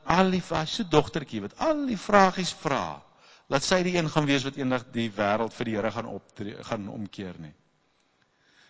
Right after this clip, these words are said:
Sê, dis baie keer daai ouetjie wat die onderwyser teen die mure uitdryf. Baie keer is hy die ene wat net, hy ken nie half measures nie. Hy maak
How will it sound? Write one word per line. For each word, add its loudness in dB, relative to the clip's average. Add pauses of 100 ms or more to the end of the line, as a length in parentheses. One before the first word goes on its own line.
Sê, -8
dis -4
baie -2
keer 2
daai 6
ouetjie 0
wat 2 (1080)
die -6
onderwyser 2
teen -2
die -2
mure 2
uitdryf. -4 (2000)
Baie 2
keer 2
is 4
hy -2
die 2
ene -6 (600)
wat 4
net, -2
hy 2
ken 8
nie 8
half 10
measures 2
nie. -4
Hy 6
maak 10